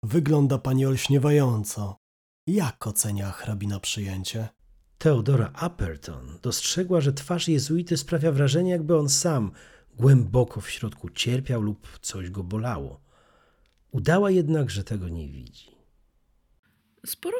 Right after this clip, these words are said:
Speaker 3: wiekowych eksponatów i nie mówię tu o sobie”.
Speaker 2: Di Frascimento na te słowa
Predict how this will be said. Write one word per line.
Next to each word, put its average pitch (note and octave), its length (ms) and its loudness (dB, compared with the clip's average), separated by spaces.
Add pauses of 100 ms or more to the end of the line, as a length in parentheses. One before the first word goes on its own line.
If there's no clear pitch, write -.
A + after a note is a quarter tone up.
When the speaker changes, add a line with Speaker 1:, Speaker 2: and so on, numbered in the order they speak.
Speaker 3:
wiekowych F#3+ 760 -6
eksponatów G3+ 1300 -8
i A#3+ 200 -10
nie G#3 160 -8
mówię E3+ 280 -2
tu - 140 -10
o E3+ 80 -10
sobie”. - 420 -10 (1080)
Speaker 2:
Di F#2+ 180 -4
Frascimento G2 720 -4
na F2 100 -8
te - 140 -12
słowa G#2+ 420 -4